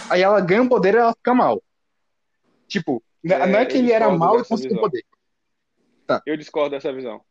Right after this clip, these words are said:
Speaker 2: É, tem uma frase de Rousseau muito conhecida, né, que ele fala que o homem nasce bom e é corrompido pela sociedade. Uma frase que eu, ó, acho completamente errada, porque eu também, como o Luiz, acredito que o homem já nasce mal, mas, e como Hobbes também,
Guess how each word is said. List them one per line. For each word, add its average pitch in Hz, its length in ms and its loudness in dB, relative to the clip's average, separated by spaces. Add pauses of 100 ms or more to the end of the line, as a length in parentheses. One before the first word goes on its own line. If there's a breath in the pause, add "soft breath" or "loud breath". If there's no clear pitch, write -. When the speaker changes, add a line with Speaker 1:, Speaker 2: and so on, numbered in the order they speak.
(640)
Speaker 2:
É, 127 380 -4
tem 151 160 -8
uma 170 120 -4
frase 139 240 -4
de 139 60 -16
Rousseau 131 440 -10
muito 127 760 -10
conhecida, 127 560 -12
né, 123 160 -8
que 135 120 -16
ele 127 140 -12
fala 120 240 -8
que 123 120 -16
o 120 100 -12
homem 117 160 -14
nasce 117 300 -14
bom 123 260 -12
e 131 40 -10
é 135 40 -12
corrompido 127 420 -16
pela 123 200 -12
sociedade. 123 500 -12 (420)
Uma 127 160 -10
frase 127 360 -6
que 135 100 -12
eu, 120 420 -10 (160)
ó, 117 360 -8
acho - 180 -16
completamente 139 1000 -12 (640)
errada, 131 420 -4
porque - 160 -16
eu 135 60 -10
também, 131 220 -10
como 127 180 -14
o 120 40 -14
Luiz, 117 180 -12
acredito 127 340 -12
que - 180 -18
o 117 40 -10
homem 117 140 -14
já 120 100 -12
nasce 117 260 -14
mal, 123 260 -8 (420)
mas, 123 460 -8 (180)
e 120 120 -12
como 113 240 -12
Hobbes 113 320 -12
também, 110 340 -18